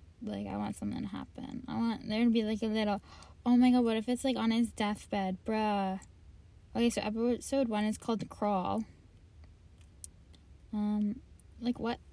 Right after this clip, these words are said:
like, why? Why do I have to wait so long? Like, all of the good shows, like,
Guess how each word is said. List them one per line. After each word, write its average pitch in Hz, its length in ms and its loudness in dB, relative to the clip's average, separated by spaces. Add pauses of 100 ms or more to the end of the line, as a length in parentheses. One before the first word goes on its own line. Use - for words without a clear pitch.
(120)
like, 302 140 0
why? 233 920 0
Why 196 140 -2
do 220 80 0
I 247 80 2
have 269 120 4
to 285 100 2
wait 220 220 0
so 196 120 -4
long? - 160 -4 (160)
Like, 240 260 2
all 254 240 6
of 302 120 -6
the 392 80 4
good 208 320 0
shows, 190 580 2 (600)
like, 226 260 0